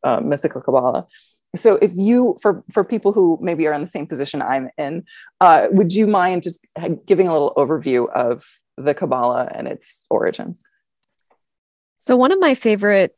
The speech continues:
Speaker 2: descriptors to explain what is Kabbalah comes from the author, uh, Daniel Moeller, who wrote Shamanic Kabbalah, and he called it spiritual architecture.
Speaker 1: Mm.
Speaker 2: And I just really love that idea. Like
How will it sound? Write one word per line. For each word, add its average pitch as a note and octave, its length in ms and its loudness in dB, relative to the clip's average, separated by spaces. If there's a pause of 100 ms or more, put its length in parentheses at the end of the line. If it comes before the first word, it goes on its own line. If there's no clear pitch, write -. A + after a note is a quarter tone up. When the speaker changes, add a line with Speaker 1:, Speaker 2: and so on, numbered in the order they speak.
Speaker 2:
descriptors E3+ 760 -4
to E3+ 120 -8
explain D#3+ 380 -6
what D#3 140 0
is E3 120 -4
Kabbalah D3+ 480 0
comes F3 260 -8
from F3 100 -8
the D3+ 120 -6
author, D#3 520 -2
uh, D3+ 200 2
Daniel D#3+ 340 -2
Moeller, D3 500 -8
who C#3+ 280 -4
wrote E3+ 240 -2
Shamanic D3+ 500 -2
Kabbalah, - 640 -4
and D3+ 360 -6 (440)
he A#3+ 180 -2
called A3+ 240 2
it - 120 0
spiritual G3+ 680 -2
architecture. B3+ 760 -4 (360)
Speaker 1:
Mm. G3 200 -10
Speaker 2:
And F3 100 -8
I G3+ 100 0
just A3 200 -2
really G3+ 580 2
love E3 260 4
that D3+ 180 4
idea. C3+ 540 -2
Like A#2+ 340 -6